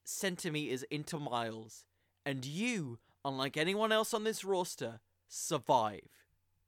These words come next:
'Cause that is the most endearing thing about Heath Slater. He has survived.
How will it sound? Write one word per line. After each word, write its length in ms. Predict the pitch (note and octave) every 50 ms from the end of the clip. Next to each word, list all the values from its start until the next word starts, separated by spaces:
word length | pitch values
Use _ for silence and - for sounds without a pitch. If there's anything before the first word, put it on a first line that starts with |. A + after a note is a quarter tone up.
| _ _ _ _ _ _ _ _ _ -
'Cause 160 | E3 B2+ -
that 220 | - D#3+ E3 - -
is 160 | F#3+ F3 -
the 140 | E3+ E3 D3+
most 260 | D3 D3+ D3+ - -
endearing 560 | C3 B2 A2 - C#3 C#3 D3 D3+ D3+ D#3 D3+
thing 240 | - - D#3 D3 C#3+
about 220 | C#3 C#3 C3+ -
Heath 300 | - - - C#3 C3 -
Slater. 600 | - - - B2 A2 A2+ A#2 - - - - - _ _ _ _ _ _ _ - _ _
He 340 | - - G3 A3+ B3+ B3+ C4
has 360 | B3 - A3 G3 F#3+ E3+ -
survived. 1300 | - - - - E3 D3+ B2 A2+ - - C#3+ C3 C3 B2+ A#2+ A2 E3+ D#3 D3 - - _ - - -